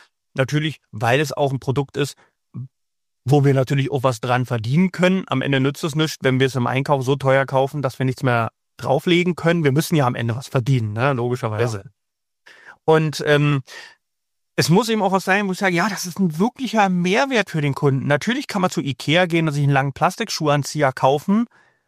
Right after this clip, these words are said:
Speaker 1: aber die sind halt scheiße, die brechen. Und dann muss ich das,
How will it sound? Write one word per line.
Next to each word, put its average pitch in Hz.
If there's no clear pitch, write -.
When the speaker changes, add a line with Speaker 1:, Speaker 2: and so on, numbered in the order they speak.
Speaker 1:
aber 214
die 233
sind 226
halt 240
scheiße, 247
die 151
brechen. 143
Und 156
dann 165
muss 185
ich 208
das, 202